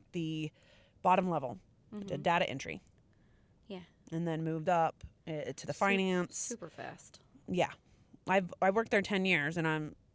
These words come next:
Speaker 1: on the leadership management team now.
Speaker 2: Yeah.
Speaker 1: So, and I've started working there at twenty-three.
Speaker 2: Yeah.
Speaker 1: So it's, I mean, it's been, it's been a blessing, but it is not what I plan to do with my life because
Speaker 2: Yeah.
Speaker 1: of that one event,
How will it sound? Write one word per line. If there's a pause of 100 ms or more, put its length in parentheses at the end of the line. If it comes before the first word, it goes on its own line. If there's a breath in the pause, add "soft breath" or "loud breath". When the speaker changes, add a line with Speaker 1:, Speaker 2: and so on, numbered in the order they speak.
(120)
Speaker 1:
on
the
leadership
management
team
now. (240)
Speaker 2:
Yeah. (480)
Speaker 1:
So,
and
I've
started
working
there
at
twenty-three. (460)
Speaker 2:
Yeah. (640)
Speaker 1:
So
it's,
I
mean,
it's
been, (680 soft breath)
it's
been
a
blessing, (840 soft breath)
but
it
is (600)
not
what
I
plan
to
do
with
my
life (360)
because
Speaker 2:
Yeah.
Speaker 1:
of
that
one
event,